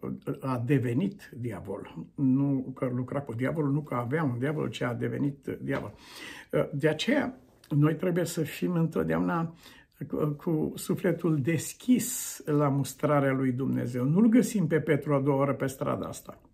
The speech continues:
El, el îi recomandă lui Iisus, "Ia pe strada asta", pe care o luase și el, de fapt, cu puțin înainte și i s-a părut logică. Vorba lui Moise, mi se, părerea mi s-a părut bună,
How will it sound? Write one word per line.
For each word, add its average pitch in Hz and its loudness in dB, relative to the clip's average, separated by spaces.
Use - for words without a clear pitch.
El, 185 2
el 220 10
îi 190 12
recomandă 165 6
lui 190 6
Iisus, 185 0
"Ia 262 10
pe 262 4
strada 202 2
asta", - -6
pe 165 2
care 151 4
o 147 6
luase 151 4
și - 0
el, 196 6
de 135 2
fapt, 127 -4
cu 135 -6
puțin 135 -4
înainte 165 2
și - -4
i 165 -4
s-a 151 -2
părut 175 0
logică. 202 4
Vorba 214 4
lui 233 6
Moise, 226 4
mi 147 4
se, 170 -2
părerea 214 8
mi 196 8
s-a 220 4
părut 233 6
bună, 202 6